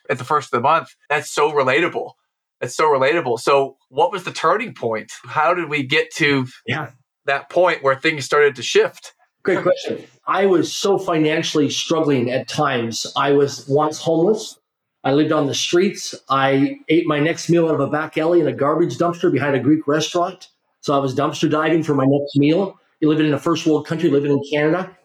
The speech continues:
Speaker 2: So I know what it's like to be really upside down financially, collecting welfare. I had an R nine credit rating. So if you look at Equifax and TransUnion Credit in North America, their metric scoring system,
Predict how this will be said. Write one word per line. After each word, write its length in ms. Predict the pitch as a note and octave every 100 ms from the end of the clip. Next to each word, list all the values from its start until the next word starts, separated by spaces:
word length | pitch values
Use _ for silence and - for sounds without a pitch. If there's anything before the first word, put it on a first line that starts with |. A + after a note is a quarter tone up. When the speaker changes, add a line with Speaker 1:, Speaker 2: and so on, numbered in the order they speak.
| _
Speaker 2:
So 120 | - E3
I 40 |
know 100 | F3+
what 80 | G3
it's 120 | -
like 180 | F3+ F3
to 60 | E3
be 320 | D#3+ D#3 D#3
really 320 | D3+ E3+ E3+ F3
upside 320 | D#3 - D3+
down 200 | D#3 D3+
financially, 480 | C#3+ D3 D3 G#3+ A3+ - _ _
collecting 380 | D#3+ D#3 D#3 C#3
welfare. 680 | C#3 D#3+ E3+ F#3 A3 - _
I 120 | - E3
had 180 | G3 D3+
an 140 | D#3 -
R 280 | D#3+ F#3 F#3+
nine 400 | E3+ E3+ E3+ D#3
credit 440 | - F3+ E3+ E3
rating. 380 | D3 B2 G#2+ G2+ -
So 180 | D3
if 80 | B2+
you 80 | D3+
look 140 | E3+
at 120 | E3+ F3
Equifax 640 | E3 - D#3 D3+ D3 -
and 120 | C#3
TransUnion 640 | - D#3 D3+ C#3+ C3+ C3+ -
Credit 260 | D#3 D#3
in 60 | C3+
North 220 | C#3 C#3
America, 520 | B2+ C3+ E3 E3+ A#2
their 140 | A#2 C3
metric 500 | C3 D#3 D#3 D#3+ -
scoring 480 | - - D3+ E3 E3+
system, 560 | F3+ F3 G#3+ D3 B2